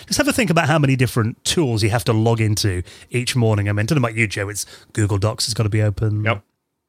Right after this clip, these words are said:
Speaker 2: Gmail.
Speaker 1: Outlook.
Speaker 2: Teams.
Speaker 1: Yep. Microsoft Teams, as in
Speaker 2: Yeah,
Speaker 1: there, yeah.
Speaker 2: Chat G P T.
Speaker 1: Dropbox,
Speaker 2: <laughs>
Speaker 1: Trello, Discord, Figma. Yeah, Chat G P T. I mean, I use that all the time. And actually, that can really help you out with this as well, because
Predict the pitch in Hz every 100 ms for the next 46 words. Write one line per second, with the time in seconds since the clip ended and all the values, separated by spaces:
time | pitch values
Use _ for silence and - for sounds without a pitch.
0 | _ _ - 107 110 107 110 113 113 110
1 | 107 110 _ _ _ _ - - 107 107
2 | 110 110 107 107 110 110 - - - -
3 | 123 123 123 117 113 104 104 120 120 117
4 | 113 117 113 139 127 131 131 127 127 127
5 | 131 139 - - 160 185 - 175 170 -
6 | 175 - 131 135 135 131 135 131 - 139
7 | 113 - 135 131 131 131 139 147 131 143
8 | 135 120 120 117 113 135 117 107 123 135
9 | - 127 - 104 101 117 104 98 113 117
10 | 117 113 110 107 143 - 95 120 107 101
11 | 147 101 -